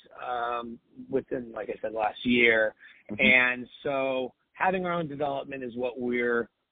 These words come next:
Speaker 1: what we're really honing in on. At the moment, we also have clients where we're doing build to suits, um,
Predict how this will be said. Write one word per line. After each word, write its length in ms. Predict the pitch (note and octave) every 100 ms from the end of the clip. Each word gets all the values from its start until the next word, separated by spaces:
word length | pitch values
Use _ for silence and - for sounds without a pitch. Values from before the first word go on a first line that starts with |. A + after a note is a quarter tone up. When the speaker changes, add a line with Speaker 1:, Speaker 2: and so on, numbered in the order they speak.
| _ _ _
Speaker 1:
what 260 | - C3+ B2+
we're 180 | C3 B2
really 300 | C3+ D3 C3+
honing 440 | - C3 B2+ A#2
in 120 | A#2
on. 260 | A#2 C3 D3 -
At 140 | B2 -
the 40 |
moment, 360 | C3 C3+ C3+ B2+
we 140 | B2 -
also 300 | B2 - C3
have 240 | B2 A#2
clients 560 | - C3 B2 A#2 A#2 - - A#2+
where 200 | B2 A#2+
we're 140 | A#2
doing 600 | A2 A#2+ A#2 A#2 A2+ A2+ G#2+
build 220 | C3+ B2+
to 60 | A#2+ -
suits, 340 | A#2+ B2 A2+ - - - - - G#2+
um, 440 | A2 A2 A2 G#2+